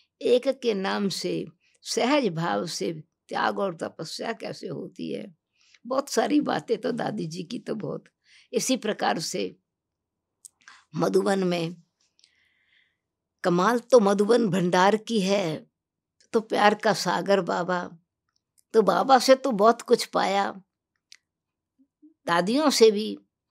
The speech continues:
तो दादियों का आपस में स्नेह, एक दो के प्रति कितनी रिस्पेक्ट से, रजौरी में भी मैं ऐसे ही देखती थी, ऑलराउंडर दादी जी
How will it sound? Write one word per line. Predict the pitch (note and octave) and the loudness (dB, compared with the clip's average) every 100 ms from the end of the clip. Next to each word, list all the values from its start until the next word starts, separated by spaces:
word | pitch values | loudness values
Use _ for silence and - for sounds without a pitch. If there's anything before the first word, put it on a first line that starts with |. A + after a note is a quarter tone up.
| _ _ _ _ _ _ _ | _ _ _ _ _ _ _
तो | D#4 | -2
दादियों | B3 A#3+ B3+ D#4+ F#4+ | 0 2 2 0 0
का | - D#4+ | -2 -4
आपस | C4+ C#4 C#4+ D#4 D4+ C#4 | 0 0 0 -4 -4 -4
में | D4+ D#4 D4+ - _ _ _ _ - | -6 -6 -8 -14 _ _ _ _ -8
स्नेह, | - - G#3 G3+ A3 D3+ - - - _ _ _ _ _ _ _ _ _ _ _ _ _ | -2 0 4 4 4 2 -2 -12 -20 _ _ _ _ _ _ _ _ _ _ _ _ _
एक | B3+ C4 B3 | 2 2 4
दो | C4+ B3+ | 2 4
के | C4 | 2
प्रति | B3+ A#3 A3+ B3 B3 A#3+ A#3 _ _ _ _ _ _ - | 2 0 -2 -4 -6 -8 -12 _ _ _ _ _ _ -8
कितनी | G#3+ A3+ A#3+ B3+ | 2 4 6 6
रिस्पेक्ट | G3+ F3 - - G#3+ - - | 4 0 -6 -4 -4 -2 -6
से, | - F#3+ F3 F#3+ - _ _ _ _ - | -4 -2 -2 -4 -10 _ _ _ _ -2
रजौरी | F#3 G3 A3 B3+ | 0 0 0 0
में | C#4+ D4+ | -2 -2
भी | C#4+ D4 | -6 -6
मैं | C#4 | -4
ऐसे | C4+ - A3+ | -6 0 0
ही | A3+ | 0
देखती | A3 F#3 - F#3+ | -4 -6 -8 -10
थी, | F#3+ F#3 - _ _ _ _ _ _ _ _ - | -10 -16 -18 _ _ _ _ _ _ _ _ -8
ऑलराउंडर | F#3+ G3 G#3 G3+ G3+ | -4 -2 0 0 0
दादी | F#3+ F#3 F#3 F3+ | 0 0 0 -2
जी | G3 F#3+ E3+ | -4 -8 -12